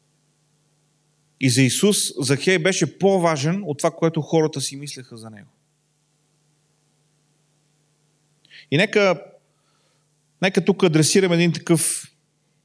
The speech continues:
страх, едно притеснение такова, което имаме.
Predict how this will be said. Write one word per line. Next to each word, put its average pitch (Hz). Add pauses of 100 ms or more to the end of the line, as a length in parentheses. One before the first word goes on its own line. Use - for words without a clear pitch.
(840)
страх, 156
едно 147
притеснение 139
такова, 135
което 131
имаме. 113